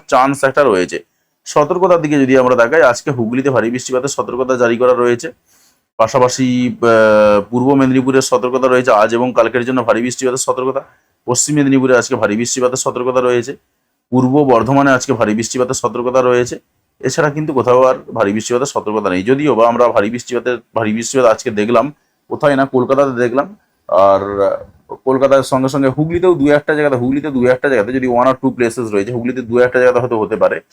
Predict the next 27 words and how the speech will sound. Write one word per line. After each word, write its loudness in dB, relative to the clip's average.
আহ, -4
বিশেষ -4
করে -2
কলকাতা 0
লাগোয়া 4
এলাকাগুলোতে। -2
পাশাপাশি 0
কলকাতাতেও 2
কিন্তু -2
আমরা 2
আজকে -6
ভারী -4
বৃষ্টিপাত -4
দেখেছি, -6
আহ, 4
পুরুলিয়ারও 2
দু 0
একটা 0
জায়গাতে -2
দেখা -2
গেছে, -4
ঝাড়গ্রামেরও -2
দু -2
একটা 0
জায়গাতে -2
দেখা -2
গেছে। -12